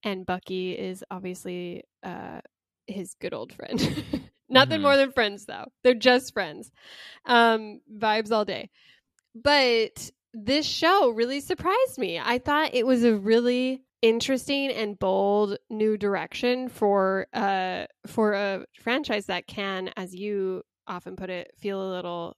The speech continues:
Speaker 1: stale and derivative and kind of repetitive. So I'm curious, as an anti-, as a non-Marvel stan, um, do you feel like this reinvigorated your interest whatsoever in Marvel?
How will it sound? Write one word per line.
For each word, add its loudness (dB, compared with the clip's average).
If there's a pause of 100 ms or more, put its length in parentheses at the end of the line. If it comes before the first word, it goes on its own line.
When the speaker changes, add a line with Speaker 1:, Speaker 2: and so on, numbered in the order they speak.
Speaker 1:
stale -8
and -8
derivative -8
and -14
kind -14
of -14 (120)
repetitive. -6 (540)
So 4 (160)
I'm 4
curious, 4
as 2
an -2
anti-, -2
as -4
a -2
non-Marvel -2
stan, -10 (380)
um, -6 (220)
do -6
you 0
feel 0
like -2
this -4 (240)
reinvigorated -4
your -6
interest -8
whatsoever -4
in -6
Marvel? -6